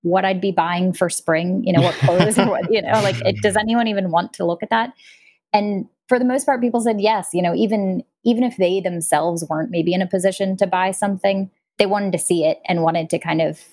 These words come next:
either as a form of probably escapism, you know, the, that kind of joy of hitting add to cart, even if you don't hit checkout.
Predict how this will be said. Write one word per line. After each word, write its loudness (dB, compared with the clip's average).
either 0
as -2
a -4
form -2
of -4
probably 0
escapism, 0
you 2
know, 2
the, 0
that 0
kind 2
of -2
joy 0
of -4
hitting 0
add 0
to -2
cart, 0
even -2
if -2
you 2
don't 0
hit -2
checkout. 0